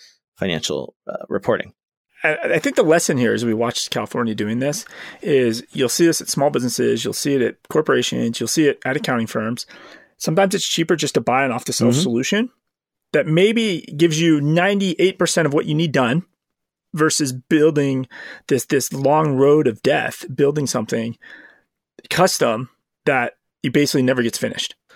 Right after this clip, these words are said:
Speaker 1: Yeah, this is probably the worst example. Well, I, I bet there's worse examples, but <laughs> so this is a, this is the worst example of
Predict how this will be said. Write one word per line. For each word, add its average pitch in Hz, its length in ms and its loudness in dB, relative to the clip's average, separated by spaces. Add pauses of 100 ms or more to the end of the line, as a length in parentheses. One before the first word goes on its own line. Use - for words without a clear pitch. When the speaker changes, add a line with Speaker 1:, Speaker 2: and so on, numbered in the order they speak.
(160)
Speaker 1:
Yeah, 90 120 0
this 131 180 0
is 190 80 2
probably 135 460 2
the 101 120 0
worst 120 360 -2
example. 101 920 -2
Well, 92 320 0 (280)
I, - 200 -8
I 95 80 -4
bet 95 140 -2
there's 85 180 -8
worse - 200 -8
examples, - 400 -14
but - 400 0
<laughs> - 80 -6
so 123 240 -2
this 160 260 4
is 131 180 -2
a, 120 160 2 (340)
this 160 120 0
is 165 60 0
the 131 80 2
worst 123 200 2
example 101 440 -2
of 92 300 -4